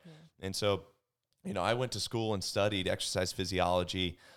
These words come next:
Speaker 2: uh, biomechanics, nutrition, I mean, kinesiology. I was just studying everything I could. A lot of stuff I was studying on my own, too, 'cause I was just so fascinated with the subjects.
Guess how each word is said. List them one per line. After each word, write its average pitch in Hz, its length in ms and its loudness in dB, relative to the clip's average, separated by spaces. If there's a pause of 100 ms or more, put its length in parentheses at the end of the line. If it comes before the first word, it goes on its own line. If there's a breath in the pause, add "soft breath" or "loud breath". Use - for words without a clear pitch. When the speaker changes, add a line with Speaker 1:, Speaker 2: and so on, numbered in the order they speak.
Speaker 2:
uh, 80 160 -4
biomechanics, 92 840 -2
nutrition, 90 720 -4
I 82 100 -8
mean, 85 180 -6
kinesiology. 101 640 0
I 127 140 4
was 117 180 0
just 92 160 -2
studying 87 340 -2
everything 87 400 -2
I 78 60 -4
could. 87 220 2
A 92 40 4
lot 139 220 0
of 135 60 -2
stuff 95 220 -2
I 80 60 -4
was 92 80 -4
studying 92 320 0
on 90 140 -2
my 78 200 -6
own, 95 200 0
too, 104 280 -2
'cause 98 200 -10
I 90 60 -12
was 90 100 -12
just - 180 -6
so 95 200 -2
fascinated 95 540 -4
with 98 140 -8
the - 60 -14
subjects. 113 540 -2